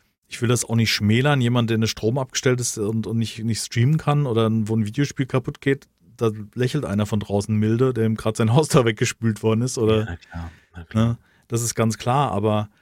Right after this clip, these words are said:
Speaker 1: alles ist Kacke.
Speaker 2: Das kann
Speaker 1: Weißt
Speaker 2: man,
Speaker 1: du,
Speaker 2: genau, ich, das
Speaker 1: nicht, weil
Speaker 2: kann
Speaker 1: das
Speaker 2: man
Speaker 1: eine
Speaker 2: nicht
Speaker 1: noch
Speaker 2: miteinander
Speaker 1: kackerer ist,
Speaker 2: vergleichen.
Speaker 1: ist das
Speaker 2: Genau.
Speaker 1: überhaupt die Steigerung von Kacke,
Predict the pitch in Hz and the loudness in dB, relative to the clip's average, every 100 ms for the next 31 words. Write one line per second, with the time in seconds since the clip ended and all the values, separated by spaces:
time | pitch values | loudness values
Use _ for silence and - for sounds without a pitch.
0 | _ _ _ _ _ _ _ _ _ _ | _ _ _ _ _ _ _ _ _ _
1 | _ _ _ 104 104 - 165 170 117 - | _ _ _ -12 -6 2 2 2 0 -2
2 | - - 101 - 107 127 123 143 113 110 | -4 -2 -4 -2 -2 2 4 4 2 0
3 | 104 - - 131 143 - 143 139 139 156 | -2 -8 -6 2 4 6 6 6 4 4
4 | 156 143 107 151 175 156 160 165 165 - | 4 4 4 2 2 2 0 2 0 0
5 | 151 - 107 110 90 123 113 107 101 107 | -4 -8 -8 -4 0 0 0 -2 -2 0
6 | 131 151 135 131 - 139 147 | 2 2 0 -2 -2 -2 -4